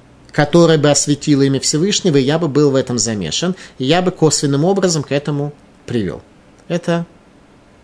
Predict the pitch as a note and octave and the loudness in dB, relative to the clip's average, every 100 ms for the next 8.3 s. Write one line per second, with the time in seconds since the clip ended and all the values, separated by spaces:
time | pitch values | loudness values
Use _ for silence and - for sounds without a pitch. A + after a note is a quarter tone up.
0 | - D#3+ D#3+ F#3 F#3+ - - B2 A2 G2+ | 0 4 6 4 2 0 -4 -2 -2 -4
1 | - C#3 D3 D#3+ F3 - - C3+ B2+ F3 | -4 -2 -2 -2 -4 -8 -12 -6 2 2
2 | F#3 G3 F#3+ F#3+ - _ - - C#3+ C3+ | 2 0 0 -4 -20 _ -6 -2 0 0
3 | B2+ A#2+ G2+ G#2+ G#2+ B2 D#3 - F3 D#3+ | -2 -2 -4 -4 -2 -2 -4 -4 -2 -2
4 | D#3+ - - C#3+ C#3 D#3+ C#3 A#2+ B2+ B2 | -4 -6 -2 0 2 0 -4 -6 -6 -4
5 | A2+ A2 C3 D3+ - C#3 C#3 B2+ C#3 C3 | -4 -2 -2 -2 -4 -2 0 0 2 0
6 | - C3+ D3 E3 F#3 F#3+ - - - - | 0 -2 0 0 -2 -6 -14 -20 -18 -6
7 | C3 C3+ - D#3+ F3 F3 C3+ A#2+ - - | -2 -2 -2 0 0 0 0 -2 -6 -2
8 | C#3+ D#3 | 0 2